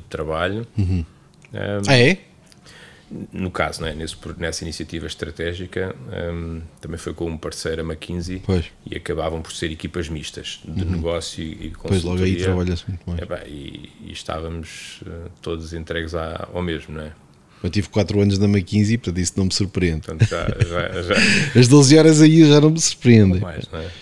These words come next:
Speaker 2: Uhum.
Speaker 1: Hum, pronto, depois voltar, eh, isso também me ajudou a ter alguma,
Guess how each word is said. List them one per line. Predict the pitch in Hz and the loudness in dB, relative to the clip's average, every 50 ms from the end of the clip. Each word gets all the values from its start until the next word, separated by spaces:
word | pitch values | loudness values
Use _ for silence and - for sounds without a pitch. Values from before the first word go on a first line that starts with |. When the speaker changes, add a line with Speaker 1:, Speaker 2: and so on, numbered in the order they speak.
| - - - - - - - - - - | -20 -20 -20 -20 -20 -20 -20 -10 -2 2
Speaker 2:
Uhum. | 107 95 76 76 78 73 71 - _ - - - 90 90 90 92 90 87 | 2 2 2 2 -2 -2 -4 -10 _ -14 -8 -6 -4 -2 -2 -2 -2 -2
Speaker 1:
Hum, | 87 87 87 87 87 87 87 85 85 87 101 117 - _ _ - - - - | -2 -2 -2 -2 -2 -2 -2 -4 -6 -8 -10 -14 -18 _ _ -20 -20 -20 -18
pronto, | - - 254 247 - - | -14 -12 -10 -10 -12 -12
depois | - - 107 101 92 | -4 0 0 0 2
voltar, | 95 101 104 101 - - 107 113 - - | 2 2 2 2 2 2 0 2 0 -2
eh, | 85 82 - - - - 50 50 - - - - | -4 -6 -8 -10 -12 -14 -14 -14 -14 -14 -12 -10
isso | 107 104 - - | -8 -8 -6 -4
também | - 98 92 92 90 | -4 -2 0 0 -2
me | 90 90 85 85 | -2 -2 -4 -4
ajudou | 82 80 80 82 87 87 82 | -4 -6 -8 -8 -6 -4 -4
a | 85 | -6
ter | 82 - - 85 82 85 | -6 -6 -4 -4 -2 -2
alguma, | 82 82 80 78 80 80 80 80 80 80 78 78 76 78 | -2 -2 -4 -4 -6 -8 -8 -6 -6 -8 -8 -8 -10 -10